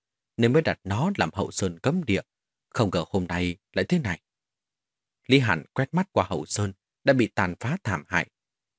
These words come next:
Vẻ mặt lộ ra sự đau khổ. Đến lúc hắn nhìn vào huyệt động khổng lồ trên vách núi, bật giác như hít phải một luồng gió lạnh. Với kiến thức của hắn, cũng chưa từng nhìn thấy đấu kỹ nào có thể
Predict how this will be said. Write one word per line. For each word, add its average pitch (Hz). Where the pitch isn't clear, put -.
Vẻ 117
mặt 104
lộ 101
ra 110
sự -
đau 90
khổ. -
Đến 110
lúc 113
hắn 156
nhìn 85
vào 80
huyệt 95
động 95
khổng 78
lồ 80
trên 95
vách 110
núi, 127
bật -
giác 113
như 104
hít 196
phải 85
một 95
luồng 92
gió 165
lạnh. 90
Với 107
kiến 117
thức -
của 85
hắn, 147
cũng 160
chưa 202
từng 107
nhìn 98
thấy 156
đấu 143
kỹ 165
nào 95
có 185
thể 90